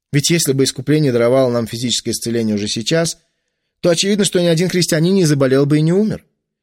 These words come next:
Мы обязательно увидим исцеление через искупление грехов, но в будущем. Итак, наш Господь пострадал. В своих страданиях Он стал для нас не только примером, показав, как переносить страдания и несправедливые отношения,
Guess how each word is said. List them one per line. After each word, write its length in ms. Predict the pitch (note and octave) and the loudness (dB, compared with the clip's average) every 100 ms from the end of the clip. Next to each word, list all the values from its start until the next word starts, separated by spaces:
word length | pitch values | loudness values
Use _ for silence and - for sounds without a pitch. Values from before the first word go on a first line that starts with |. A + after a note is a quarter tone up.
| _ - | _ -2
Мы 100 | D#3 | 0
обязательно 640 | D#3 C#3+ C3+ D#3 E3+ D#3 | 2 2 0 -2 -2 0
увидим 320 | C#3+ C#3+ C#3 | 2 2 0
исцеление 440 | C3+ - C3+ C#3+ C#3 | -2 -2 -2 0 0
через 300 | - B2+ B2+ | -2 -6 -6
искупление 640 | B2+ - C3+ B2 A#2 A#2+ | -8 -8 -6 -2 -2 -2
грехов, 520 | B2+ B2+ - C#3+ C#3 | -4 -4 0 0 -2
но 440 | A#2+ A#2+ B2 C3 _ _ - | -6 -4 -2 -4 _ _ -16
в 120 | G#2 | -8
будущем. 440 | A2+ F2 - - _ _ _ _ _ _ _ _ _ _ | -6 -4 -6 -10 _ _ _ _ _ _ _ _ _ _
Итак, 260 | - D3 D#3+ | -4 -2 0
наш 180 | D3 B2 | -2 -2
Господь 340 | C3 - D3+ | -2 -2 -2
пострадал. 640 | - C3 B2+ B2+ C3+ C#3 D3 - _ _ _ _ | -2 -4 -2 0 0 0 -2 -8 _ _ _ _
В 60 | - | -2
своих 200 | C#3 B2+ | -2 0
страданиях 520 | C3+ C3 C#3 C#3+ B2+ | 0 0 0 0 -2
Он 80 | B2 | -4
стал 260 | - C3 | -2 0
для 140 | A#2+ B2 | 0 -2
нас 200 | A#2+ - | -4 -4
не 80 | |
только 300 | A#2+ B2+ B2+ | -2 -2 -2
примером, 460 | A#2+ C3+ C3 C3 B2+ | -4 -2 0 0 -2
показав, 460 | A#2+ A#2 A#2+ B2 - | -4 -6 -4 -4 -4
как 200 | A#2 - | -8 -6
переносить 440 | A#2+ A#2+ A2 A2+ | -6 -6 -6 -8
страдания 540 | - A2+ A#2 A#2 A#2+ | -4 -2 -2 -2 -4
и 140 | A#2 C3 | -6 -6
несправедливые 680 | A#2+ - A#2+ A#2 A2+ A2+ | -8 -6 -4 -4 -2 -2
отношения, 580 | A2+ A#2+ A#2 A2+ A#2 A#2+ | -4 -4 -6 -4 -6 -10